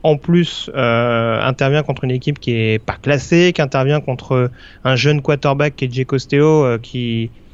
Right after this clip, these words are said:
qui, malgré un pourcentage, on va dire, un peu moins important que Jake Browning, a, a peut-être eu un peu plus d'envergure sur cette rencontre-là. C'est mon sentiment en tout cas.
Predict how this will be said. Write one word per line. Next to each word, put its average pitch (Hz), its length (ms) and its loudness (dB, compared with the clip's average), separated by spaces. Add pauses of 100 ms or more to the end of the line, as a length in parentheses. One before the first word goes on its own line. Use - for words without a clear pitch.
(400)
qui, - 180 0
malgré 147 640 2
un 131 220 -2
pourcentage, 147 640 -2
on 135 60 -4
va 131 100 -2
dire, 139 160 -2
un 131 100 0
peu 139 100 -6
moins 135 200 0
important 135 420 -2
que 131 120 -2
Jake 131 180 0
Browning, 135 360 0 (520)
a, 107 500 0
a 113 80 -2
peut-être 135 300 -4
eu 143 60 0
un 135 100 2
peu 143 140 -2
plus 156 380 -6
d'envergure 143 500 2
sur 131 140 -6
cette - 160 -8
rencontre-là. 127 600 -2 (760)
C'est - 140 -2
mon 127 120 2
sentiment 131 360 -4
en 123 40 -6
tout 120 120 -12
cas. 151 180 -2